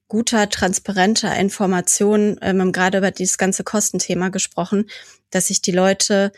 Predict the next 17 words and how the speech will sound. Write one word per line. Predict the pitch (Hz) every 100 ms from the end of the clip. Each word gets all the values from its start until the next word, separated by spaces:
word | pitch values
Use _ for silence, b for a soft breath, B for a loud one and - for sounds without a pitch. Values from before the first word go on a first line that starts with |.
| b b
durch | - 202 214
die | - 202
Wahlmöglichkeiten, | 202 233 233 240 240 226 240 220 196
die | 202
sie | 185
jetzt | 190 -
haben, | 202 208
trotzdem | 202 - 214 - - 202 202
halt | 220
<laughs> | 233
für | - - 226
das | 226 -
wirtschaftlich | 220 - 214 - 196
Beste | 202 214 -
entscheiden. | 180 180 208 190 151 - B B B
Und, | B 190 190 180 -
ähm, | 190 180 185